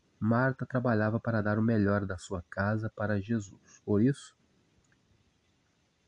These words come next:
acabou se distraindo com muitos serviços,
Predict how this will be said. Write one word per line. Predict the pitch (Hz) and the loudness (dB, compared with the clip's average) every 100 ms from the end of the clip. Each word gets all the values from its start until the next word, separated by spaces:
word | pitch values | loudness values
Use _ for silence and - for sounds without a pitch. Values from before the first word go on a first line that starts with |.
| _ | _
acabou | - 107 127 113 127 143 | -8 -4 -2 0 2 2
se | - | -2
distraindo | 120 135 - 135 120 107 113 120 120 - | -4 -6 -4 -2 2 2 4 2 0 -4
com | 113 | -2
muitos | 104 113 120 113 - | 0 0 0 -4 -4
serviços, | 120 98 87 104 127 - - - - - - - | 0 0 0 2 4 2 -6 -16 -18 -20 -20 -20